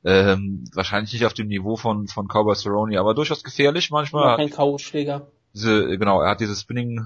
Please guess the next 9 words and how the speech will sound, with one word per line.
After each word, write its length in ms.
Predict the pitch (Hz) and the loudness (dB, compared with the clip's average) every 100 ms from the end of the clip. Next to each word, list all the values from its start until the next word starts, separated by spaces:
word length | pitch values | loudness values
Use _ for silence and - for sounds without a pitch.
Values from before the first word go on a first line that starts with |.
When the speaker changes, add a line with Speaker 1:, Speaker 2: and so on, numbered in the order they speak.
| 110 | -12
Speaker 1:
Kicks 340 | - 127 - | -4 -4 -4
zum 160 | - 110 | -10 -6
Teil, 280 | 120 113 107 | 2 2 2
die 180 | 107 101 | -2 -2
sehr 160 | 110 | -2
gefährlich 440 | 107 104 113 110 107 | -2 -2 0 0 0
sind 320 | 110 110 107 | -4 -4 -6
und, 380 | - 95 95 - | -8 -8 -6 -6
äh, 220 | 95 95 | -4 -4